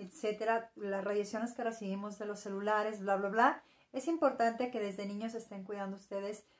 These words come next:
por lo menos su piel al factor solar y a la luz azul. Entonces es muy, muy importante que el factor de protector solar no te falte, una crema que traiga por lo menos un treinta por ciento.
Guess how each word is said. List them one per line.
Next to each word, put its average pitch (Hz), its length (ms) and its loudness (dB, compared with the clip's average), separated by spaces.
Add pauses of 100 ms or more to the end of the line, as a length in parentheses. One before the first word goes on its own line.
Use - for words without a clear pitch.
(160)
por 254 140 0
lo 262 80 8
menos 262 320 6
su 269 160 -2
piel 247 400 2
al 240 260 4
factor 220 480 -2
solar 226 580 6
y 220 260 -10
a 214 100 2
la 208 260 6
luz 202 460 -4
azul. 285 500 0 (360)
Entonces 226 380 -6
es 226 240 0
muy, 240 500 4 (160)
muy 220 540 0
importante 269 800 2 (220)
que 220 100 -4
el 202 80 -4
factor 220 540 -2
de 240 80 -2
protector 196 520 -8
solar 226 440 2
no 202 240 -4
te 208 100 -12
falte, 180 340 -6
una 208 220 -4
crema 226 360 2
que - 60 -6
traiga 202 440 0
por 202 80 -8
lo 190 80 -2
menos 202 340 -6
un 202 140 -12
treinta 190 320 -6
por 202 160 -12
ciento. 175 360 -8